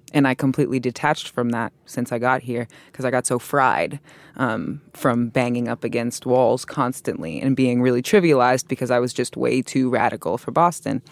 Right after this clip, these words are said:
So the past three and a half years have been spent, um, still in a form of fight. I, I focus much more on my art life right now, but I, I create dance work, um, with a group of s-, Black women, and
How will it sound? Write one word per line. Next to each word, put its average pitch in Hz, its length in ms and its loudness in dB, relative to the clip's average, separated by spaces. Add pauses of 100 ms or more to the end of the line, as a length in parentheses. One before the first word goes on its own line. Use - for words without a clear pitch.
(360)
So 131 460 4 (160)
the 135 80 -4
past 131 280 0
three 147 120 2
and 127 80 2
a 123 40 -2
half 127 180 -4
years 139 220 2
have 135 160 -2
been 123 160 -2
spent, - 420 -2 (340)
um, 117 400 0 (160)
still 233 540 6
in 170 120 4
a 143 100 6
form 180 400 4
of 214 120 0
fight. 240 480 2
I, 143 200 2
I 127 160 2
focus 139 400 0
much 131 180 -4
more 123 100 0
on 120 80 0
my 113 140 -4
art - 260 2
life 175 320 2
right 196 180 4
now, 202 200 2
but 139 180 2
I, 123 120 0 (200)
I 135 140 0 (200)
create - 340 -4
dance 127 300 -2
work, 127 340 -4 (360)
um, 120 180 -2
with 117 140 -6
a 127 40 -6
group 120 300 -2
of 117 80 -6
s-, - 140 -10 (240)
Black 113 240 0
women, 139 320 6
and 120 240 -2